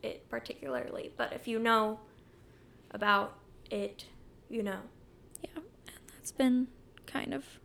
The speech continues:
Speaker 1: It's been hard.
Speaker 2: on our minds, and, yeah, been hard.
Speaker 1: So.
Speaker 2: So that's probably the bulk of what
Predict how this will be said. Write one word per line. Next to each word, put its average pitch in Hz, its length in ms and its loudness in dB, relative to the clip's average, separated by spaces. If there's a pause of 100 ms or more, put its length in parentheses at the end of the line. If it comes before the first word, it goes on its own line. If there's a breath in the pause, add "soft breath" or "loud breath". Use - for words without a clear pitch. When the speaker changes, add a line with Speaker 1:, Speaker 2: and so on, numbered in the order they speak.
(120)
Speaker 1:
It's - 120 -8
been 240 180 0
hard. - 280 -4 (160)
Speaker 2:
on 269 180 8
our 247 160 6
minds, 254 480 4
and, 254 220 2 (240)
yeah, 254 280 4 (120)
been 277 100 0
hard. 262 380 0 (240)
Speaker 1:
So. - 140 -16 (640 loud breath)
Speaker 2:
So - 180 4
that's - 460 4 (100)
probably 247 800 8
the 254 100 4
bulk 254 320 4
of 269 160 2
what 254 260 2